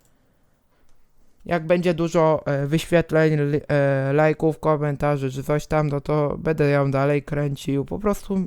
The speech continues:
po prostu ten. Zależy mi na opinii po prostu widzów i ogólnie to widzę, że zrespiłem się w nie tak gorys-,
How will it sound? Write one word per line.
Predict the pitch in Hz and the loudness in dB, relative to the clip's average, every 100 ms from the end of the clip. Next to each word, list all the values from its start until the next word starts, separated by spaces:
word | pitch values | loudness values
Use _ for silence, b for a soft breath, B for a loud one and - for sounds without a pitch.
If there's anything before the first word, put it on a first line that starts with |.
| - _ - _ _ _ | -8 _ -20 _ _ _
po | - | -12
prostu | - - 165 | -8 -8 -6
ten. | - 139 127 127 - _ _ b b b b b b b - | -2 0 0 -6 -14 _ _ b b b b b b b -14
Zależy | 139 180 202 180 180 | -6 -2 -2 -2 -4
mi | 180 170 | -4 -4
na | 160 151 | -2 -4
opinii | 147 - 120 131 139 135 | -4 -8 -8 -4 -6 -6
po | 139 | -8
prostu | 135 135 - 131 139 135 135 b b b b b | -6 -8 -8 -6 -4 -4 -8 b b b b b
widzów | 131 135 135 135 - - - | -8 -6 -6 -6 -10 -20 -6
i | 202 202 202 _ _ _ _ _ _ - - - - | -4 -2 -6 _ _ _ _ _ _ -8 -6 -6 -6
ogólnie | 123 131 151 160 160 | -8 -8 -8 -8 -8
to | 147 143 143 143 143 143 b b b b b b b b _ _ _ _ _ _ - - - - - | -8 -6 -4 -2 -4 -6 b b b b b b b b _ _ _ _ _ _ -20 -20 -20 -20 -16
widzę, | 165 233 233 240 | -8 -6 -2 -2
że | 180 180 | 0 -2
zrespiłem | 147 151 - 180 220 220 | -4 -6 -8 -6 -4 -4
się | - 160 | -6 -8
w | 147 | -6
nie | 185 | -8
tak | 208 214 | -6 -8
gorys-, | 147 135 156 180 180 | -6 -4 -2 -4 -8